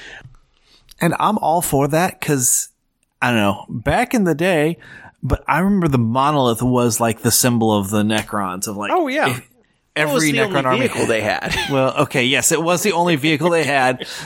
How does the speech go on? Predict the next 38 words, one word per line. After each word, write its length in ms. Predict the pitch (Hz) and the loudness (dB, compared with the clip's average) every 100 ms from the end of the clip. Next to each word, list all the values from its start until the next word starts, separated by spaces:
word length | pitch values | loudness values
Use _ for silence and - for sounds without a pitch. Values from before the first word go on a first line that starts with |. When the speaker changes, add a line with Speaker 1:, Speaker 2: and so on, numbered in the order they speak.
| 127 - | -12 -2
Speaker 1:
and 240 | 170 214 | 0 2
it 60 | 202 | 2
was 180 | 175 | 0
nigh 220 | 151 151 156 | 0 0 2
invulnerable 720 | 143 113 131 143 117 110 98 | 2 2 2 2 2 0 2
back 280 | 101 98 | 0 0
in 60 | 101 | 0
the 140 | 98 | 0
day. 240 | 90 95 90 | 0 -4 0
Speaker 3:
Yeah. 240 | 113 - - _ _ _ - | -2 -2 -12 _ _ _ -4
Speaker 2:
Yeah. 160 | 113 87 | -2 0
Speaker 3:
No, 120 | - | -2
that's 160 | - - | -4 -6
true. 240 | - - - _ _ _ _ _ _ - | -6 -8 -12 _ _ _ _ _ _ -6
Speaker 1:
It 100 | 151 | 0
also 240 | 127 107 113 | 0 2 0
moved 420 | 95 127 120 - - - | 2 2 2 -2 -14 -2
insanely 420 | 117 101 101 87 92 | 0 2 0 -2 -4
slow, 420 | - 156 101 110 | 0 2 4 2
but 220 | 104 - | 0 0
yeah. 80 | 175 | 0
Speaker 2:
It 120 | 165 | 0
did. 1160 | 151 113 - 135 165 160 208 - 214 214 - 196 - | 2 0 0 -4 -6 -4 -6 -4 -4 -6 -8 -16 -16
<laughs> 140 | - _ _ _ _ _ - | -20 _ _ _ _ _ -14
Uh, 320 | - 123 101 | -4 0 0
but 140 | 147 147 | 0 0
let's 240 | 156 - | 0 0
see. 340 | - 143 120 | 0 2 2
You've 240 | 104 143 139 | -2 -4 -2
got 220 | 151 143 | -2 -2
Hyperphasic 720 | - 196 180 - 175 156 147 | 0 0 0 0 0 0 -2
Recall. 400 | 156 147 131 101 | 0 0 0 0
This 180 | 117 120 | 0 0
one's 300 | 135 127 - | 0 0 -4
two 200 | - 190 | -2 0
C 220 | - 151 | 0 0
P. 460 | 127 120 107 107 104 - | 0 -2 -2 -2 -6 -2
Uh, 280 | 117 110 | 2 2